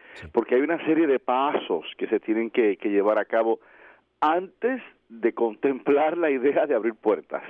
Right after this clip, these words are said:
Speaker 1: Ujú,
Speaker 2: para
Speaker 1: ujú,
Speaker 2: misa.
Speaker 1: ujú.
Speaker 2: Entonces, dentro de esos pasos, cada parroquia tiene que llevarlo, pues, a su, a, a su ritmo,
Speaker 1: Sí.
Speaker 2: ¿verdad?
Speaker 1: Ujú.
Speaker 2: Y, y, y tiene que envolverse en la creación de equipos,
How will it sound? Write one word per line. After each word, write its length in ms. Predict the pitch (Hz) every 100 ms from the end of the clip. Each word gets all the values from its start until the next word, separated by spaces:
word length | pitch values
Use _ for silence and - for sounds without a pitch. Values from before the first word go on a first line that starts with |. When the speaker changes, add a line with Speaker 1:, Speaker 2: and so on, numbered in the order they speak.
| 113
Speaker 1:
Ujú, 320 | 92 101 143
Speaker 2:
para 180 | 98 92
Speaker 1:
ujú, 80 |
Speaker 2:
misa. 380 | 87 107 - 73 - - -
Speaker 1:
ujú. 220 | 90 90 -
Speaker 2:
Entonces, 420 | 113 131 156 170
dentro 320 | 143 117 120
de 100 | 120
esos 200 | 123 185
pasos, 420 | - 170 147 170 160
cada 300 | 143 139 147 - _
parroquia 460 | 143 123 117 147 135
tiene 300 | 120 117 123
que 120 | 120
llevarlo, 540 | 104 92 90 87 120
pues, 180 | - 113
a 80 | 98 -
su, 240 | 82 - - - - _ _ -
a, 440 | 92 - - 55
a 40 | -
su 240 | 104 80 - -
ritmo, 420 | 131 240 - - _ -
Speaker 1:
Sí. 240 | - 85 _
Speaker 2:
¿verdad? 340 | - 69 151 - -
Speaker 1:
Ujú. 180 | 98 120 - - -
Speaker 2:
Y, 600 | 110 107 101 98 92 87 -
y, 400 | - - - - -
y 80 | -
tiene 220 | 127 131
que 100 | 147
envolverse 600 | 127 117 117 147 151 151
en 80 | 117
la 120 | 92
creación 560 | 104 98 - 131 131
de 140 | 110 92
equipos, 760 | - - 165 151 - 151 143